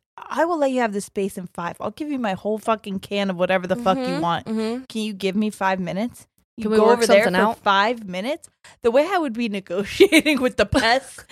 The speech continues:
Speaker 1: in my life would be insane. I would
Speaker 2: I like
Speaker 1: be
Speaker 2: that you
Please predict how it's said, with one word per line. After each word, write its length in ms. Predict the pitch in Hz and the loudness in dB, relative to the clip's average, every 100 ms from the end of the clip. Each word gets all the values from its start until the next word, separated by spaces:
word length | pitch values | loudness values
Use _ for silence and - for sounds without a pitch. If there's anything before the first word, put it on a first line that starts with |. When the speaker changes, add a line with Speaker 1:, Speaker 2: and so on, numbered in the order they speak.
| - - | -6 0
Speaker 1:
in 160 | 277 - | 2 4
my 180 | 311 269 | 4 4
life 640 | 294 247 247 285 339 - - 415 403 | 2 2 2 4 2 0 -10 -10 -8
would 160 | 262 233 | -6 -4
be 160 | 247 254 | -2 0
insane. 680 | 240 226 - 214 208 180 175 - - - | 0 -4 -2 -2 0 -4 -10 -18 -12 0
I 80 | 285 | 4
would 80 | |
Speaker 2:
I 40 | 381 | 6
like 100 | 392 | 8
Speaker 1:
be 60 | |
Speaker 2:
that 80 | |
you 60 | 403 | 6